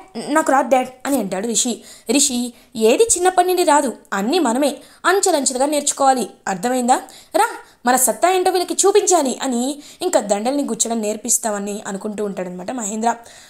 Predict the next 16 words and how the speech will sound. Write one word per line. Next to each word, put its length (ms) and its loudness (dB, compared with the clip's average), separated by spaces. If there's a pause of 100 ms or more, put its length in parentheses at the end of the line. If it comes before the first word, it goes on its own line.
అప్పుడే 280 0
ఇంకా 180 -2
వసుధార 380 2
వైపు 320 -4
చూస్తూ 240 -2
ఉంటాడు 300 -6
రిషి, 360 -6 (280)
ఎలా 220 6
అన్నట్టు 320 -4
సైగ 240 0 (120)
చేస్తూ 240 -2
ఉంటాడు. 360 -4 (340)
అప్పుడు 220 0
వసుధార 460 2
ఇంకా 280 -4 (100)
చెప్పకుండా 540 -4